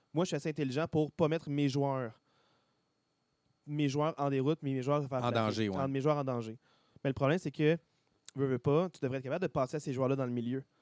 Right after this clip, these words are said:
Speaker 1: Donc, ils ont adapté les règlements justement pour qu'il y ait plus un spectacle offensif. Donc, libérer des joueurs par crainte de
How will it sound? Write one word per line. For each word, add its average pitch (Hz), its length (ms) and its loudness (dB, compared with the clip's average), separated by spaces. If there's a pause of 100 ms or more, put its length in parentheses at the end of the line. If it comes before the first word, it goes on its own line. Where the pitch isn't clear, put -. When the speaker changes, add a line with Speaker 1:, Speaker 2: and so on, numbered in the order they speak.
(760)
Speaker 1:
Donc, 139 280 -4
ils 170 40 2
ont 135 40 2
adapté 127 260 -2
les 151 100 -2
règlements 131 320 -4
justement 156 240 -4
pour 139 160 -8
qu'il 147 260 -4 (260)
y 131 100 -6
ait 123 60 -6
plus 160 400 -6
un 131 120 -8
spectacle 147 560 -12
offensif. 139 520 -8 (340)
Donc, 135 240 -4
libérer 151 380 -4
des 156 120 -2
joueurs 139 280 -4
par 120 160 -6
crainte 156 220 -10
de 139 180 -4